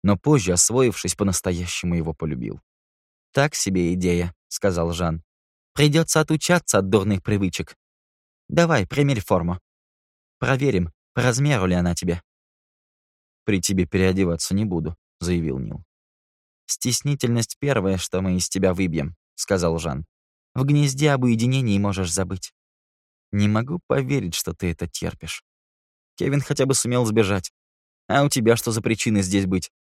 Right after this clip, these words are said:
«Я Моро», произнёс Жан таким тоном, словно Нил нарочно валял дурака. «Моя семья принадлежала клану Марияма ещё до переезда в Штаты.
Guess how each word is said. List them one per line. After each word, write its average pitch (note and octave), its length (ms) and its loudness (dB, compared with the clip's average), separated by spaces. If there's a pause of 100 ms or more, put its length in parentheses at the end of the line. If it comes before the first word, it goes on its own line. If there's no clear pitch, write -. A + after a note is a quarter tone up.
(560)
«Я A2+ 400 0 (300)
Моро», G2+ 520 2 (1000)
произнёс F#2 440 0
Жан F2+ 260 -2
таким F#2 340 -4
тоном, A#2 280 2
словно G2 360 0
Нил A2 180 2
нарочно G2+ 480 0
валял F2+ 240 0
дурака. E2+ 500 -4 (800)
«Моя A#2+ 320 2
семья A#2+ 580 0 (480)
принадлежала A#2 640 2
клану A#2+ 320 2
Марияма A#2 540 2
ещё G#2 220 -2
до B2 180 2
переезда F#2+ 480 0
в - 60 -10
Штаты. - 400 -4